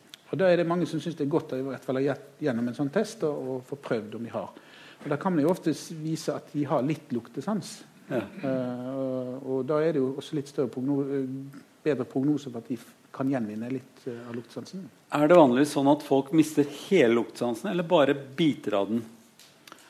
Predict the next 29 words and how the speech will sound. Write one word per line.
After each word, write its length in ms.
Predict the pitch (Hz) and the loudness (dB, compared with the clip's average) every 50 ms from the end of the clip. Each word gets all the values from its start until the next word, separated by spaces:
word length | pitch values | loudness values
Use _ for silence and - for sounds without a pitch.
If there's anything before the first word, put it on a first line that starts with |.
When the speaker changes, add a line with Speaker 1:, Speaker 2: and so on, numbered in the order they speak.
| - - - - - - _ _ _ _ - - _ | -20 -20 -20 -20 -20 -20 _ _ _ _ -20 -20 _
Speaker 1:
Jeg 180 | - 143 135 - | -12 -12 -10 -8
tror 180 | - 220 208 | -2 0 2
du 80 | 180 160 | 2 4
har 200 | 156 165 151 143 | 4 2 2 2
alle 240 | 147 160 160 143 120 | 2 2 2 2 2
variasjoner 560 | 117 117 117 120 120 113 - 123 113 110 95 | 0 -2 -2 -2 -4 -4 -4 -6 -6 -6 -8
der. 200 | 95 92 92 - - - - - | -8 -10 -12 -12 -16 -16 -4 0
Speaker 2:
Ja. 100 | 269 208 135 - - - - - | 0 0 0 0 -10 -20 -18 -8
Speaker 1:
Men 160 | - 147 151 | -6 -4 -2
det 80 | 165 180 | -2 0
er 160 | 190 185 165 135 | 0 0 0 0
altså 180 | 131 - - 196 | 0 -2 -4 -6
ikke 180 | 180 - 185 170 | -4 -2 0 0
helt 160 | 180 175 180 170 | 0 0 0 0
uvanlig 380 | 160 165 160 147 131 127 131 139 | 0 2 2 2 0 0 -2 -4
at 160 | 131 - - | -4 -4 -6
man, 200 | 131 123 120 113 113 | -6 -4 -4 -6 -8
for 120 | - - - | -12 -14 -6
eksempel 320 | - 160 151 147 - 117 120 | -4 -4 -4 -4 -6 -8 -6
ved 120 | 120 117 | -6 -4
en, 120 | 117 113 | -4 -4
eh, 220 | 117 110 107 107 107 110 120 | -4 -6 -6 -8 -10 -10 -6
vanlig 300 | 131 135 135 127 117 117 | -4 -4 -2 -2 -4 -6
influensa 560 | 113 113 - 127 127 117 110 104 - - 117 104 | -8 -8 -6 -8 -6 -6 -6 -10 -10 -10 -8 -10
eller 140 | 110 107 - | -10 -10 -8
sånn, 220 | 160 202 208 180 147 | -6 -6 -6 -6 -8
så 200 | - 165 143 127 117 117 - - - - _ _ _ _ _ _ _ _ _ - | -6 -6 -6 -6 -6 -10 -18 -20 -20 -20 _ _ _ _ _ _ _ _ _ -4
pang, 240 | 151 127 104 98 98 101 - | -4 -4 -4 -6 -12 -14 -18
så 220 | - - 131 | -12 -10 -10